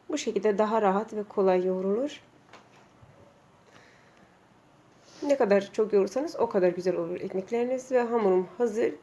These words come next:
Kulak memesi yumuşaklığında bir hamur elde ettim. Şöyle, e, küçük mandalina kadar yumaklar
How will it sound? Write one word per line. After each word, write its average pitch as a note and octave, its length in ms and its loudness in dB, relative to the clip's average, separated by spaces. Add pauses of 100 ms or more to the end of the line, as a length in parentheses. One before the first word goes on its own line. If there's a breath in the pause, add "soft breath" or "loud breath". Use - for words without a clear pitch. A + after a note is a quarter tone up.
(180)
Kulak C#4+ 480 2
memesi F#3+ 540 0 (460)
yumuşaklığında G3 800 -4
bir A3 160 -2
hamur A#3 380 -2
elde G#3 360 -2
ettim. C#4 460 -2 (380 loud breath)
Şöyle, C4+ 320 2
e, F#3+ 400 0 (100)
küçük - 220 -6
mandalina G#3 640 4 (180)
kadar F#3+ 380 -2 (580 soft breath)
yumaklar F#3+ 500 0